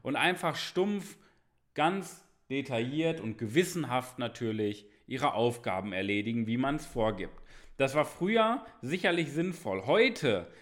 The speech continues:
brauchen wir das aber gar nicht mehr in dem Umfang, ja?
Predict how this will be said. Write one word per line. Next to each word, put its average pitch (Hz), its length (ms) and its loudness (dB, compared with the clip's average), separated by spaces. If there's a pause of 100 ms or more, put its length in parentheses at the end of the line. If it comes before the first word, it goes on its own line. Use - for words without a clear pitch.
(100)
brauchen 208 420 4
wir 131 120 8
das 120 160 2
aber 113 260 2
gar 117 200 2
nicht 113 180 0
mehr 107 180 2
in 101 100 -2
dem 101 200 0
Umfang, 95 600 -8 (440)
ja? 139 300 -2